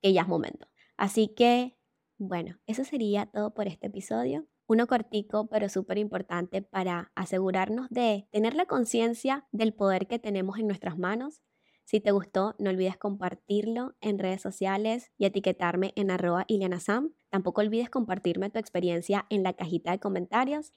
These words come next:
Y si te gustó muchísimo, no olvides dejarle un review en Apple Podcast, en Spotify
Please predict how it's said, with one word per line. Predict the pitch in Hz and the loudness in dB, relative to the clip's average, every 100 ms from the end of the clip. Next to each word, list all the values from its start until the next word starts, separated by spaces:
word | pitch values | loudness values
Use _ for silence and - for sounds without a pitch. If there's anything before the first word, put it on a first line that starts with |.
| - | 0
Y | 285 | 2
si | 294 | 4
te | 302 | 4
gustó | 294 - 285 | 2 2 0
muchísimo, | 311 277 254 247 143 - - | 2 0 0 0 -2 -6 -2
no | 202 | 0
olvides | 196 196 226 | 2 2 0
dejarle | 208 190 180 185 | -4 0 0 0
un | 208 208 | 0 2
review | 214 214 220 254 - _ - | 4 4 4 0 -2 _ -2
en | 190 | -2
Apple | - 190 180 | -2 -4 -4
Podcast, | - 254 254 269 254 - | -2 -2 -2 -4 -4 -6
en | - | -8
Spotify | 180 - 220 226 - 220 226 233 | -8 0 2 2 0 0 2 0